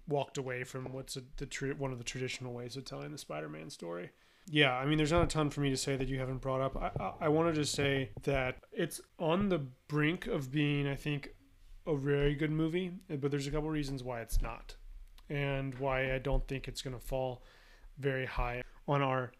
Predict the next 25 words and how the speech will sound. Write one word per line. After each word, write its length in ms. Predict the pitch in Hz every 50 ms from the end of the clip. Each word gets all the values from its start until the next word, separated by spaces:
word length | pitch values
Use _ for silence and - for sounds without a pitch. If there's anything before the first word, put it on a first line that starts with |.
| _ _
patented 680 | - - - 156 143 147 139 131 - - 135 131 123 - - - _ -
Zeit 460 | 143 123 143 131 127 127 - - - - -
rating 380 | 147 143 139 131 131 131 131
scale 340 | 123 - - - 135 123 131
for 160 | 131 - 131
me 260 | 127 127 131 131 131 127
in 120 | 123 123
terms 320 | 123 131 135 131 123 117
of 180 | 127 131 123 117 - - - _
historical 680 | - 151 139 - - 151 139 131 127 - - 131 127 - -
im-, 140 | 156 127 - -
which 180 | - 135 - -
is, 100 | 131 123
of 140 | 127 117 -
course, 300 | - 139 131 123 113 -
for 160 | - - 139
those 240 | 127 127 123 120 -
who 60 | 135
don't 260 | 123 139 135 131 131
know, 260 | 127 127 127 127 120 117
that's 300 | 123 139 135 131 - -
one 300 | 220 190 147 147 151 151
of 100 | 147 127
our 140 | 143 143 135
two 440 | - - - 175 175 165 156 143